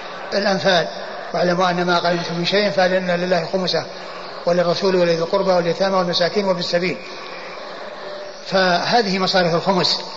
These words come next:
وفيها، يعني، آه، كون الرسول صلى الله عليه وسلم، آه، له في ذلك نصيب، وذوي قربى رسول الله صلى الله عليه وسلم لهم فيها نصيب.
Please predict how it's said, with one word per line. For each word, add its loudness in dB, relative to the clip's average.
وفيها، 0
يعني، 0
آه، -2
كون 2
الرسول 2
صلى 0
الله 2
عليه 2
وسلم، 2
آه، 2
له 4
في 0
ذلك 2
نصيب، 2
وذوي 2
قربى 2
رسول 2
الله 2
صلى 0
الله 0
عليه 2
وسلم -2
لهم 2
فيها 2
نصيب. 2